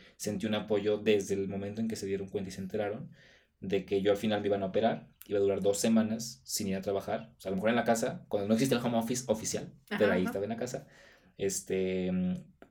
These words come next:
Speaker 1: y no sabía que, después de esas dos semanas qué iba a pasar, o sea, no sabía que si iba a ser un tratamiento, eh, drástico, si no, si era
Speaker 2: Sí, si
Speaker 1: positivo.
Speaker 2: tenías que renunciar o, o qué,
Speaker 1: Exactamente.
Speaker 2: qué procede.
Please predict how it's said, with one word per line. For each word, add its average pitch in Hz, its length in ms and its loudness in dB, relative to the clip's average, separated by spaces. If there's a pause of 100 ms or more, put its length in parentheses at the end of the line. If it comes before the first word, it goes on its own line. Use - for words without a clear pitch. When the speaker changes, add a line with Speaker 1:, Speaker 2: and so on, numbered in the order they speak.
Speaker 1:
y 113 100 6
no 107 80 6
sabía 104 200 2
que, - 60 -12
después 117 300 2
de 120 60 4
esas 113 140 0
dos 104 100 2
semanas 117 260 -2
qué 98 60 0
iba 92 60 2
a 92 40 -8
pasar, - 200 -10 (240)
o - 40 -20
sea, 101 80 -8
no 107 60 -2
sabía 107 260 2
que 98 340 0 (460)
si - 120 -2
iba 110 100 8
a 107 40 6
ser 110 100 0
un 107 80 0
tratamiento, 98 640 -4 (300)
eh, 92 680 -4 (320)
drástico, 113 640 0
si 95 160 -2
no, 107 300 0
si - 160 0
era - 80 2
Speaker 2:
Sí, 294 60 -4
si - 40 -4
Speaker 1:
positivo. 185 220 -4
Speaker 2:
tenías 226 180 0
que 220 100 4
renunciar 190 680 0
o, 160 180 -4
o - 60 -8
qué, 190 60 -2
Speaker 1:
Exactamente. 185 520 -2
Speaker 2:
qué - 60 -8
procede. 185 340 -8